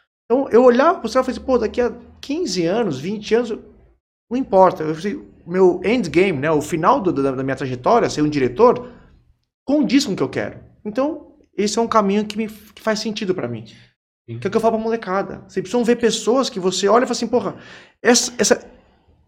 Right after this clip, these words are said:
Speaker 1: faz sentido pra mim fazer isso. Então, me interessa seguir esse caminho." O que eu fico, fico chateado? A pessoa entra na veterinária, não sabe o que ela quer, não define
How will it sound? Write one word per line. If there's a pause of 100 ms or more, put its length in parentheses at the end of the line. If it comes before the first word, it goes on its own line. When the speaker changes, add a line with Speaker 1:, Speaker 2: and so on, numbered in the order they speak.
(100)
Speaker 1:
faz
sentido
pra
mim
fazer
isso. (260)
Então,
me
interessa
seguir
esse
caminho." (540)
O
que
eu
fico,
fico
chateado? (280)
A
pessoa
entra
na
veterinária,
não
sabe
o
que
ela
quer,
não
define